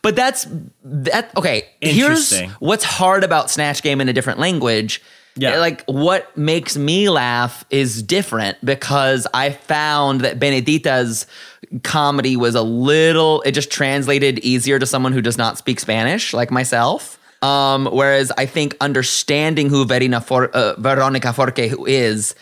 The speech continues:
Speaker 1: made that impersonation funnier to Spanish speakers.
Speaker 2: But, but I, I didn't know who the fuck Veronica Forque was at all.
Speaker 1: And you
Speaker 2: But
Speaker 1: lived.
Speaker 2: the, but the
Speaker 1: She transformed.
Speaker 2: way that she, the way that she transformed and the fact that she was very funny the
Speaker 1: Mm-hmm.
Speaker 2: entire time,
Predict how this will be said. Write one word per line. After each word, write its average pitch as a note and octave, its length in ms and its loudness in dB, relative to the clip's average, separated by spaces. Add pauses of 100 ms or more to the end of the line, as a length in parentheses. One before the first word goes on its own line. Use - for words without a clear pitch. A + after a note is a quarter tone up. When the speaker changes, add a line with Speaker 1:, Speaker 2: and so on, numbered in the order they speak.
(140)
Speaker 1:
made B2+ 460 2
that A2+ 340 -2
impersonation A2 600 -2
funnier G#2+ 400 0
to - 120 -2
Spanish G#2+ 380 -2
speakers. - 600 -6 (100)
Speaker 2:
But, G3+ 260 0 (240)
but F3 240 0
I, D#3+ 300 -2
I C#3+ 180 2
didn't G#3 160 0
know C3 80 0
who B2+ 80 -2
the A2 100 -4
fuck A2 280 -4
Veronica G#2+ 460 -2
Forque F#2+ 380 -6
was F#2 240 -6
at G#2+ 220 -4
all. A2+ 160 0
Speaker 1:
And A#2+ 140 2
you A#2+ 80 2
Speaker 2:
But A#2 60 2
Speaker 1:
lived. A2+ 280 2
Speaker 2:
the, C#3 240 0 (320)
but D#3 180 0
the D#3 100 2
Speaker 1:
She C#3+ 160 2
transformed. G3+ 520 2
Speaker 2:
way G3+ 100 2
that F#3 200 0
she, F3+ 380 2
the D#3 260 0
way D#3 220 2
that E3+ 140 -2
she D#3+ 140 -4
transformed C#3+ 720 -2
and D3 160 0
the C3+ 60 0
fact D3 240 -4
that D3 100 -6
she D3+ 140 -2
was A#2+ 180 -2
very A2+ 240 0
funny F3 640 -2 (160)
the D3 60 -4
Speaker 1:
Mm-hmm. C#3 160 0
Speaker 2:
entire B2 480 2
time, C3 540 -2